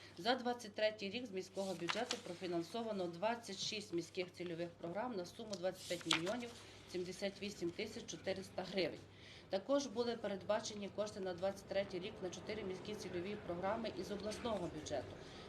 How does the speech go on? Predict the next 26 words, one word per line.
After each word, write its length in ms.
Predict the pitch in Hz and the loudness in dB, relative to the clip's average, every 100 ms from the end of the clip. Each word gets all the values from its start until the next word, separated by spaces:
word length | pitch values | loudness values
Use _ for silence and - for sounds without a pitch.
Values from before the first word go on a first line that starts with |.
| - | -6
І 40 | |
було 260 | 175 233 262 | 0 2 2
профінансовано 1000 | 226 208 208 185 170 - 240 247 247 240 196 | 0 -2 0 2 2 2 2 2 0 -2 0
дані 240 | 226 226 226 - - | 0 0 -6 -10 -8
чотири 420 | - 233 226 208 160 196 | -6 -4 -2 -2 -2 -4
програми 500 | - 202 202 208 202 196 - - - | -4 -2 2 4 2 -2 -8 -12 -2
на 120 | 180 | -2
суму 340 | - 254 247 | 0 0 0
дев'ятсот 500 | 214 196 185 214 208 | 2 0 0 -2 -4
вісімдесят 520 | 185 190 175 175 185 170 - | -4 -4 -4 -2 -4 -4 -4
сім 140 | 175 | -4
тисяч 320 | 170 247 240 185 | -2 -2 -2 -4
дев'ятсот 400 | 165 160 - 170 175 - - - - | -2 -4 -2 -2 -2 -8 -12 -12 -8
гривень. 340 | 165 160 143 120 - - - - - - - - - - - - - - - - - - - - - - - - - - - 214 | -2 0 0 -2 -8 -12 -12 -12 -12 -8 -8 -8 -10 -12 -14 -14 -14 -14 -14 -12 -12 -10 -10 -10 -12 -8 -8 -6 -10 -10 -4 6
Увесь 380 | 262 330 - | 12 12 10
виділений 760 | 233 262 226 220 202 202 202 185 - - | 2 2 2 2 4 4 2 0 -4 -4
на 100 | 202 | -2
програми 460 | 196 196 214 214 196 180 | -2 0 4 4 4 0
фінансовий 440 | 190 185 190 180 | 0 0 -2 -2
ресурс 340 | 190 202 285 254 | -2 -2 -2 -2
був 180 | 214 190 | -6 -4
освоєний 540 | 175 202 269 262 233 | -4 2 4 4 2
у 100 | 214 | -2
відповідності 680 | 185 202 190 226 220 220 180 | -4 -2 0 0 -2 -4 -4
до 120 | 170 | -2
визначених 720 | 185 247 226 220 202 196 190 | 4 4 4 -2 0 4 4